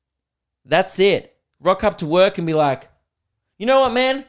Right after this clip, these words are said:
<laughs> Go fuck someone in the prayer room." That would be, <laughs> go hire a hooker, and that would be more beneficial for everyone. Isn't that insane?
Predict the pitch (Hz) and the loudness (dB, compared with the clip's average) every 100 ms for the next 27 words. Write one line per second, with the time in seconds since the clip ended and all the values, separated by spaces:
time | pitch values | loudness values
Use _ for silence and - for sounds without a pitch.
0 | _ _ 170 160 - _ _ _ - 240 | _ _ -14 -14 -16 _ _ _ 0 0
1 | 269 - 214 226 233 220 220 202 202 180 | 0 -2 -2 -2 -2 0 -2 -4 -4 -2
2 | 220 254 143 92 - _ _ _ _ _ | 0 -2 -4 -6 -10 _ _ _ _ _
3 | 185 240 240 196 208 196 156 - _ 170 | 0 0 -2 -6 -4 0 -2 -4 _ -6
4 | 139 208 269 240 202 214 202 190 165 170 | 0 2 2 0 0 0 2 0 0 -2
5 | 156 127 123 - _ _ _ 156 170 180 | -2 -4 -6 -14 _ _ _ -4 -2 0
6 | 190 170 190 147 117 139 170 180 190 208 | 0 0 -4 -6 -10 -8 -2 4 6 4
7 | 202 156 180 185 139 165 160 156 127 - | 2 0 -2 -2 -4 -4 -4 -4 -6 -8
8 | _ _ _ _ _ _ _ _ _ - | _ _ _ _ _ _ _ _ _ -4
9 | 190 82 151 139 143 143 120 85 - _ | -2 2 2 2 -2 -6 -6 -12 -16 _
10 | _ _ _ - 190 202 196 175 156 - | _ _ _ -10 -6 -4 -2 -2 -4 -6
11 | 143 131 | -6 -6